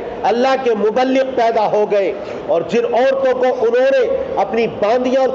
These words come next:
کنیزیں بنایا تھا، انہی عورتوں نے ان کے گھروں میں جا کر ایمان کی دعوت دی، اسلام کی دعوت دی ہے۔ اللہ تبارک و تعالیٰ نے ایسا انقلاب برپا کیا ہے کہ علامہ اقبال نے کہا، ہے عیا یورش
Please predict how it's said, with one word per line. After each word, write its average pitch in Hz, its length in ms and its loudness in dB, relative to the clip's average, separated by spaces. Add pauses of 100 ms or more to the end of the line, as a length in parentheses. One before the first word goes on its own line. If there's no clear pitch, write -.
کنیزیں 233 440 0
بنایا 240 520 0
تھا، 233 260 0 (420)
انہی 247 260 2
عورتوں 277 640 0
نے 269 60 0
ان 262 200 0
کے 269 80 0 (200)
گھروں 247 240 2
میں 240 140 2
جا 226 160 0 (100)
کر 220 160 0 (400)
ایمان 247 500 0
کی 269 120 0
دعوت 247 460 0
دی، 247 140 0
اسلام 233 440 0
کی 220 100 0
دعوت 214 500 0
دی 214 200 0
ہے۔ 214 200 2 (280)
اللہ 208 420 2
تبارک 196 480 0
و 185 200 2
تعالیٰ 220 340 2
نے 247 220 2 (240)
ایسا 233 360 2
انقلاب 220 760 0
برپا 240 360 0
کیا 214 380 0
ہے 202 220 0 (240)
کہ 202 60 -2
علامہ 220 440 2
اقبال 208 480 0
نے 226 240 0
کہا، 214 420 0 (240)
ہے 285 180 2 (100)
عیا 254 420 2
یورش 220 440 0